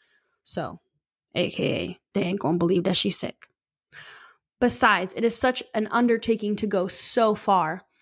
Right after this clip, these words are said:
I don't feel as if it was worthwhile for me to turn my hand over to anything, and I'm getting dreadfully fr-, uh, fretful and querulous. Okay. I cry at nothing and cry most of the time.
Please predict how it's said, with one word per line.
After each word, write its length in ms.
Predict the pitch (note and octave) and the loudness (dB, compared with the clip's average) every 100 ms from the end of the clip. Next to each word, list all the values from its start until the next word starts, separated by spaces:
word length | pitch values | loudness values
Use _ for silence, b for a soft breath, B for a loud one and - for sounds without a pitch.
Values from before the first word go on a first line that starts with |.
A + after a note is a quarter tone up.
| b b b b | b b b b
I 80 | A3+ | 4
don't 200 | C4+ D4 | 4 2
feel 260 | - C4 A#3+ | 0 2 4
as 160 | A3 G#3+ | 4 2
if 140 | G#3+ | -2
it 60 | G3+ | -2
was 140 | F#3+ | -2
worthwhile 720 | G3+ A3+ A3+ A3 G#3 G3 G3 | 0 0 0 2 2 4 0
for 160 | G3 G#3 | -2 0
me 120 | G3+ | 0
to 80 | F#3+ | 0
turn 300 | - A3+ A#3 | -2 0 2
my 140 | A3 | 2
hand 300 | G#3+ A3 G#3+ | 2 0 2
over 240 | G3+ G3 G3+ | 2 0 -2
to 220 | G#3+ - | -2 0
anything, 500 | G3+ G3 G3 F#3+ - | 0 0 -2 -4 -2
and 80 | G#3 | 2
I'm 160 | G3+ | 2
getting 260 | G#3 G3 G3+ | 2 0 -2
dreadfully 880 | - A#3 A#3+ A3+ G#3+ - A3 G#3 G3+ | 2 4 6 4 2 0 2 4 2
fr-, 280 | - G#3 G#3 - | -2 -4 -4 0
uh, 220 | G3 - | 0 -2
fretful 680 | - - A#3 - C4 C4 - | -4 0 0 0 2 2 2
and 280 | G3+ G3+ - _ | -2 -4 -10 _
querulous. 720 | - B3+ C#4+ G3+ C#3+ - - - _ _ _ _ _ _ - B3 | -6 2 2 2 -2 -6 -10 -12 _ _ _ _ _ _ -18 -18
Okay. 180 | B3+ E4+ G3+ _ _ - B B B B B | -12 -14 -14 _ _ -20 B B B B B
I 140 | A3+ A#3 | 0 0
cry 360 | - A#3 G#3+ | 2 2 4
at 120 | A3 A#3 | 4 2
nothing 580 | A#3+ A#3+ - F#3 F3+ | 2 2 0 -6 -6
and 160 | F#3+ G3+ | -6 -6
cry 240 | - G#3+ | -2 -2
most 340 | G3+ G3 F#3+ - | 0 -2 -4 -6
of 120 | F#3+ | -10
the 80 | F3+ | -12
time. 380 | - F3 D#3+ | -12 -10 -10